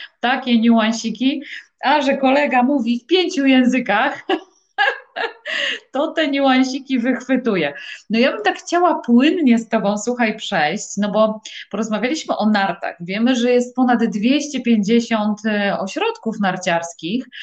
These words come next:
mm, e, w całej Szwajcarii, ale Szwajcaria to nie tylko narty. Szwajcaria to absolutnie nie tylko i wyłącznie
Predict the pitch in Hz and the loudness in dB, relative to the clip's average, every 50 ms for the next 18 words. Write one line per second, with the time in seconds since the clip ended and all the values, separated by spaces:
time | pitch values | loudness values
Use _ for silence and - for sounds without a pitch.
0 | - - - - - _ 196 202 202 202 202 190 190 185 185 180 180 180 - - | -14 -14 -16 -16 -10 _ 0 0 2 2 2 2 2 2 2 0 -2 -4 -2 -2
1 | 208 214 233 233 233 - - 208 196 196 - - 147 143 151 190 233 233 - - | 0 0 0 0 -2 -2 -2 -2 -2 -2 -2 -2 -2 -2 -2 -4 -6 -4 -2 0
2 | 277 320 311 - - 311 285 - 285 - 269 262 262 269 247 247 - 220 208 196 | 0 0 -2 -2 -2 0 0 0 0 0 0 0 2 0 0 0 0 0 0 0
3 | 185 196 220 220 220 - - 208 202 202 190 185 185 - - 135 - - 180 180 | 0 -2 -4 -6 -4 -2 -2 0 2 2 0 -2 -4 -8 -12 -14 -10 -8 -8 -8
4 | 180 185 269 277 285 269 269 - - - - - - - 233 247 294 311 - - | -2 -2 0 0 0 -2 -2 -4 -6 -8 -8 -10 -4 -2 -2 -2 -2 -4 -4 -4
5 | 254 247 240 226 226 262 302 311 294 - 269 262 233 254 247 214 196 202 196 202 | 0 2 2 4 4 2 2 0 -2 -4 -4 -4 -4 -4 -4 -4 -4 -4 -4 -4
6 | 202 190 202 233 233 233 - - 220 208 202 196 196 | -2 0 0 0 0 0 -2 -4 -4 -2 -2 -2 -4